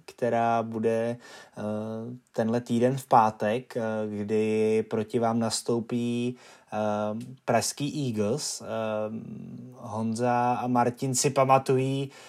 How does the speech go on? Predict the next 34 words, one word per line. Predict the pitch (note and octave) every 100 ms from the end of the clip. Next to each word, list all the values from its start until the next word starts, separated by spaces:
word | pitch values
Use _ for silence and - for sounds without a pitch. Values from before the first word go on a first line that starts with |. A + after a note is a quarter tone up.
| - -
eh, | A#2 A#2+ A2+
vlastně | A#2 A#2 - C#3+ C3+
Eagles, | C3 C3+ C#3 C3+ - -
eh, | C#3 C3+ C3+ C3
nebo | C3 A#2 A#2+
vyhrocený | A#2+ C3 C3+ - C#3 C#3
zápasy | C3 B2 C3+ C#3 D3+
s | C#3
Eagles | D3 B2+ C3 C3 B2+ - C3+
z | -
pražského | - B2 B2 - C3+ C#3
derby, | C3 B2 A#2
ještě | A2+ A2+ D3
z | C#3
kotlářky. | C#3+ C3 B2 A#2+ - G#2+ G#2+ B2+ - - - -
Eh, | A2 A2 A2 A2+
tak, | A2+ A#2+ A#2+ -
eh, | A#2 A2+ A#2
jak | A#2 A#2
se, | - B2+
jak | B2 B2 A#2+ A#2
se | -
těšíte | C3+ B2 D3 C3
na | A#2
tenhle | G#2+ A2 G#2+ G#2+ G#2+ -
Opening | G#2+ G#2+ A#2+ A2+ G#2
Day, | G#2+ A2
popřípadě, | A2 G2+ - A2 G2+ A2 G#2 A2+ A2 G#2+ - - -
eh, | - G2+
celý | G2+ - A2 G#2+
ten | A2 A2
Opening | G#2 G2 A2+ G#2+ G#2
Weekend, | G2 G2+ - G2 F#2+ F2+
eh, | -